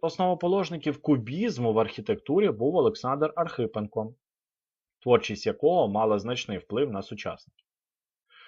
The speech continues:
В свою чергу політика більшовиків в цьому напрямку зводилась до демонтажу пам'ятників російським імператорам, політичним діячам минулої доби, чимало з яких мали культурну цінність. Наприклад, в Києві було зруйновано пам'ятник княгині Ользі.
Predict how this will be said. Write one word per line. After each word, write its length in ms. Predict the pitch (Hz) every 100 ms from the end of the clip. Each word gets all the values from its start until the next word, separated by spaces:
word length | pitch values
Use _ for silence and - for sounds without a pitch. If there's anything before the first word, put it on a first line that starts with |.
| -
В 60 | -
свою 220 | 117 117
чергу 300 | 127 117 113
політика 480 | 113 113 110 110 101
більшовиків 680 | 95 95 - 92 - 180 214
в 60 |
цьому 280 | - 185 180
напрямку 540 | 175 170 165 165 156
зводилась 600 | 120 98 110 139 151 135
до 160 | 101 117
демонтажу 760 | 113 165 170 151 113 95 110 131
пам'ятників 800 | 110 104 120 113 110 - 110 - _ _ -
російським 760 | 113 - 101 104 - 113 107 _ _
імператорам, 720 | 113 101 92 90 - 131 143 _ _ _ _
політичним 560 | 127 131 156 151 117 98
діячам 520 | 101 101 - 135 117
минулої 560 | 127 127 120 110 120
доби, 320 | 120 123 95 - _ _ _ _ _ _
чимало 380 | - 156 240 233
з 100 | 131
яких 360 | 120 - 190 -
мали 240 | 113 135
культурну 520 | - 95 - 104 107
цінність. 520 | 104 - - - _ _ _ _
Наприклад, 380 | 117 202 262 180
в 60 | -
Києві 380 | 151 180 185 117
було 280 | 101 117
зруйновано 560 | 143 104 95 131 143 107
пам'ятник 520 | - 120 131 113 104
княгині 380 | 107 92 113 120
Ользі. 500 | 143 147 92 85 -